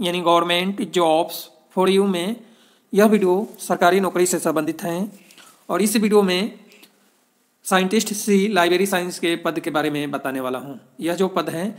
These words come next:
सरकारी नौकरी के लिए हैं और आपको साइंटिस्ट बनने का लाइब्रेरी साइंस के फील्ड में एक अच्छा सुनहरा मौका है, तो इसलिए यह वीडियो आपके लिए महत्वपूर्ण हो सकता है। यह जो वैकेंसी है सीधी भर्ती यानी डायरेक्ट रिक्रूटमेंट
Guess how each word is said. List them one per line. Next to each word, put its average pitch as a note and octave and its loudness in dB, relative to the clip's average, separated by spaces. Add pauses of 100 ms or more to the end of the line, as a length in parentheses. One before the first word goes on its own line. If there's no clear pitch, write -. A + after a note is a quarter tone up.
(200)
सरकारी D#3+ 0
नौकरी D#3 -2
के D#3 -4
लिए D3 -2
हैं E3+ -8 (480)
और F#3 -2
आपको G3 2
साइंटिस्ट G3+ 2
बनने E3+ 0
का E3+ 2 (260)
लाइब्रेरी E3 2
साइंस D#3+ -6
के D#3 0
फील्ड E3 -4
में E3 -4
एक E3 -4
अच्छा F3 -6
सुनहरा D#3+ -2
मौका D3+ -4
है, D3+ -6
तो - -8
इसलिए G3+ 2
यह F#3+ 0
वीडियो F3 0
आपके E3 0
लिए E3 -2
महत्वपूर्ण D#3+ -4
हो D3+ -4
सकता C#3 -14
है। C3 -14 (1000)
यह G3+ 4
जो A3+ 6
वैकेंसी G3 2
है F#3 0
सीधी G3+ 2
भर्ती F3+ 0 (120)
यानी F3 -4
डायरेक्ट F3 -2
रिक्रूटमेंट E3+ -4